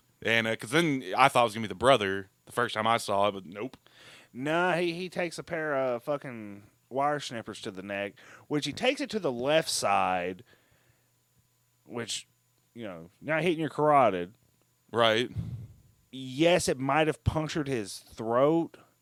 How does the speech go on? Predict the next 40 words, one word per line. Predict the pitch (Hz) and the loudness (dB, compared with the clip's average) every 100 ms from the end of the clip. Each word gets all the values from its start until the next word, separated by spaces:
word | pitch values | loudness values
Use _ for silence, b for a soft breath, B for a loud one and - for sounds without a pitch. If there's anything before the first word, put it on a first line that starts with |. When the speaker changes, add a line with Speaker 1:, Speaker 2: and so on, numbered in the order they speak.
| _ _ | _ _
Speaker 2:
and | 123 117 107 87 - | -8 -8 -8 -14 -16
led | - 131 131 | -6 -4 -2
to, | 135 | -2
like, | 123 107 85 _ _ | 0 -2 -4 _ _
blood | 107 107 131 151 | -8 -2 -2 -2
getting | 180 175 175 | -2 -2 -6
into | 175 180 | -8 -4
his | 180 165 | -6 -6
lungs, | 180 185 190 185 180 b b b b b - | -6 -4 -4 -6 -10 b b b b b -14
but, | 135 147 127 | -2 -2 0
like, | 127 123 - _ | -2 -4 -8 _
he, | 165 175 _ _ _ _ _ _ _ _ | -18 -18 _ _ _ _ _ _ _ _
he | - 165 | -12 -10
could | - 285 | -6 -6
have | 269 | -6
probably | - 277 277 208 | -10 -8 -4 -4
made | 185 190 | 0 -2
it | 135 | -2
out. | 117 175 165 80 67 - B | -4 -4 -6 -10 -18 -20 B
Speaker 1:
I | 139 | 4
think | 226 | 6
he | 208 | 2
was | 170 | 0
just | 143 - | -2 2
trying | 143 139 123 | 4 4 4
to | 110 107 - - _ _ - | 2 0 -4 -14 _ _ -8
kill | - 143 131 | 2 4 4
the | 110 | 2
Deadeye | 113 120 123 | 4 6 6
at | 120 | 4
that | 127 120 | 2 0
point, | 127 120 | -2 -6
was | 107 | -6
just | - | -6
trying | 120 117 | -6 -6
to | |
do | 104 | -6
the | |
sacrifice | - 123 123 131 131 127 | -2 -2 -2 -4 -4 -4
play. | 139 139 135 139 | -4 -4 -2 -6